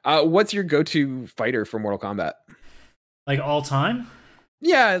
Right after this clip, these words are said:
Speaker 1: l-, let's, let's try and keep it in the original S N E S, but if that doesn't fit for you,
Speaker 2: Oh, if it was the
Speaker 1: who
Speaker 2: S N E S, it's Ultimate Mortal Kombat three.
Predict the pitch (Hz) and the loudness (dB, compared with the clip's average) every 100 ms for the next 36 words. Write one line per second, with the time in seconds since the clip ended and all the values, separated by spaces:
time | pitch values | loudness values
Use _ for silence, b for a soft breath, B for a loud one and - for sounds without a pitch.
0 | 165 - 233 226 - _ _ 202 247 - | -4 -2 0 0 -6 _ _ -2 0 0
1 | 254 220 214 196 165 143 139 151 90 127 | 0 0 -2 -2 -2 -2 -4 -4 -6 -6
2 | 123 113 113 107 - 113 - 110 - - | -6 -8 -6 -6 -4 -4 -4 -8 -8 -10
3 | 101 196 190 240 247 175 170 - 160 143 | -4 0 2 2 -2 -2 0 0 0 -2
4 | 135 139 151 147 139 127 127 117 127 120 | -2 -2 -2 -2 -4 -4 -4 -6 -6 -6
5 | 110 104 - 113 107 | -6 -10 -10 -10 -10